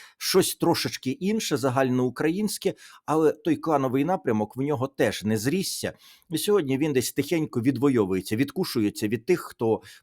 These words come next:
пробують, е, захопити там його бізнес, його впливи тощо. Він при цьому пожертвував медійною складовою, думаючи, що це його врятує. Я думаю, що будуть все одно лізти, тому що коли є хоча б якась можливість щось загребти,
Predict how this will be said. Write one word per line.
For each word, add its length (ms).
пробують, 680
е, 600
захопити 580
там 200
його 160
бізнес, 420
його 120
впливи 320
тощо. 440
Він 160
при 120
цьому 240
пожертвував 600
медійною 440
складовою, 680
думаючи, 520
що 140
це 140
його 180
врятує. 440
Я 120
думаю, 240
що 140
будуть 220
все 180
одно 280
лізти, 300
тому 200
що 140
коли 280
є 140
хоча 260
б 80
якась 300
можливість 360
щось 200
загребти, 520